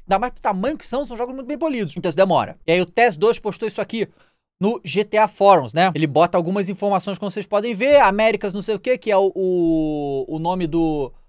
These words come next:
do projeto, né, do G T A seis, e muitas pessoas, né, influentes dentro desse meio, falaram sobre essas questões de que tudo parece que o jogo caminha pro anúncio, porque,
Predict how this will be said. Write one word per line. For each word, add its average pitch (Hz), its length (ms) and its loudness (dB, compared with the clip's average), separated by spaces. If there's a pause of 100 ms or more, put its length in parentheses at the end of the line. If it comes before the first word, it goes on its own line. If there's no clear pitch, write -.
(300)
do 190 80 2
projeto, 220 760 2
né, 196 160 -4
do 165 120 -6
G 170 140 -6
T 175 120 -6
A 208 80 0
seis, 220 580 -6
e 156 60 -4
muitas 254 420 -2
pessoas, 214 540 0
né, 185 280 -6
influentes 190 760 -6
dentro 175 260 -6
desse 165 260 -8
meio, 196 300 -2 (380)
falaram 185 440 4
sobre 190 260 -8
essas 185 200 -10
questões 180 420 -8
de 180 80 -12
que 196 120 -12
tudo 190 220 -14
parece 170 380 0
que - 100 -14
o - 20 -12
jogo 156 340 -4 (300)
caminha 226 580 0
pro 214 180 -4
anúncio, 190 400 -6
porque, 247 460 -4